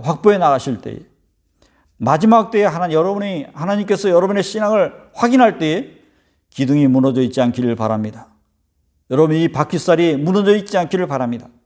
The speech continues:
그래서 이 네 기둥에 대한 조화로운, 어, 그러한, 어, 것으로 인해서 여러분의 인생이 굴러갈 때마다 신앙이 점점 발전하는 여러분들이 될 수 있기를 바랍니다.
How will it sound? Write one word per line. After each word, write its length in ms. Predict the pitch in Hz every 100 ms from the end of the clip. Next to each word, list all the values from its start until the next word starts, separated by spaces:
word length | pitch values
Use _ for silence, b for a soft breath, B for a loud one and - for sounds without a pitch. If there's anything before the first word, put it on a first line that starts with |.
| _ _ _ _ _ _ _ _ _ _ _
그래서 320 | 147 147 151 139
이 460 | 151 156 139 127
네 320 | 120 160 202
기둥에 420 | 185 180 175 165 151
대한 320 | 160 160 143
조화로운, 760 | 143 175 208 180 151 117 95 _ _ _ _ _ _
어, 240 | - 50 135 _ _ _ _ -
그러한, 600 | 135 139 135 127 123 - _ _ _ 107
어, 280 | 101 101 - _ _
것으로 320 | 139 127 139 135
인해서 560 | 123 113 - 113 262 -
여러분의 380 | 127 156 156 156
인생이 540 | 139 147 151 143 - -
굴러갈 400 | 185 214 208 185
때마다 400 | 147 110 104 - _ _ _
신앙이 440 | - 175 160 147 143
점점 400 | 135 135 135 120
발전하는 540 | 127 123 131 127 123
여러분들이 360 | 117 117 113 113
될 120 | 107
수 120 | -
있기를 200 | - 117
바랍니다. 480 | 107 104 101 98 -